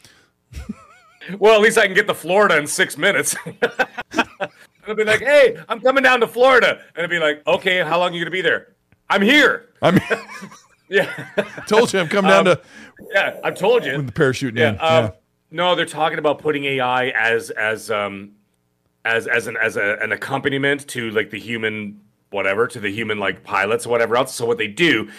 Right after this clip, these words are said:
Speaker 2: is that the A I is going to be sort of monitoring what the com-, what the human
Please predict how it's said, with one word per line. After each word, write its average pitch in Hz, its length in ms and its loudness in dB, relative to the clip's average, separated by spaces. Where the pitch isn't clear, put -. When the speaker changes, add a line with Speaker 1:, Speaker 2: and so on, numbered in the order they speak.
Speaker 2:
is 135 120 -4
that 123 140 0
the 120 160 0
A 147 140 6
I 135 100 2
is 127 80 -2
going 123 220 -2
to 120 60 -10
be 107 80 -8
sort 117 220 -2
of 107 60 -2
monitoring 120 600 0
what 113 160 -4
the 107 220 -6
com-, 104 320 -16
what 117 160 -2
the 113 100 -10
human 127 540 -4